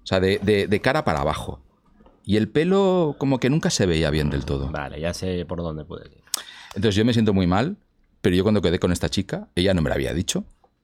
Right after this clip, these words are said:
Speaker 1: yo no había visto ninguna foto donde esto apareciera, yo vi que claramente esa chica tenía un problema, mm, de alopecia.
Speaker 2: Vale.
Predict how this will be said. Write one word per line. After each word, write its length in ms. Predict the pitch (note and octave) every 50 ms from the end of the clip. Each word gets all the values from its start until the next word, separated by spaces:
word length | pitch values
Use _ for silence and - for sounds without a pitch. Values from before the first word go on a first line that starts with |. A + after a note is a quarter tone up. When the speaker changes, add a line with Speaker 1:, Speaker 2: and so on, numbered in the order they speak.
| _ _ _
Speaker 1:
yo 200 | E2+ D#2+ E2+ F2+
no 60 | E2+
había 120 | D#2 D2 C#2+
visto 160 | C#2 - -
ninguna 220 | D2+ D#2 D#2 D2+
foto 200 | C#2+ - D#2+ E2
donde 220 | D2+ D2 D2+ D#2 D#2+
esto 200 | E2+ - - F2+
apareciera, 500 | D#2 F2 D#2+ D2+ - - G#2+ G#2+ A#2+ - -
yo 200 | G2+ F#2+ G2+ F2
vi 160 | G2 G#2 G#2
que 240 | - F2+ D#2+ - -
claramente 640 | - G2 F#2+ G2+ G2 G2+ G2+ G2 G2+ G#2 G2 G2
esa 100 | - - F#2
chica 220 | - G2+ G2+ G2+
tenía 200 | F2 D#2+ D#2+ E2 E2+
un 40 |
problema, 520 | F2 E2+ D#2+ E2 E2+ F2+ F#2+ G#2+ - - - _
mm, 440 | F#2+ E2+ E2 D2+ D2 D2 C#2 C2+ C2+
de 80 | C#2
alopecia. 520 | C2+ C#2+ C#2+ D2+ E2+ - - B2+ C3 C#3+ - - -
Speaker 2:
Vale. 160 | D2 C#2 -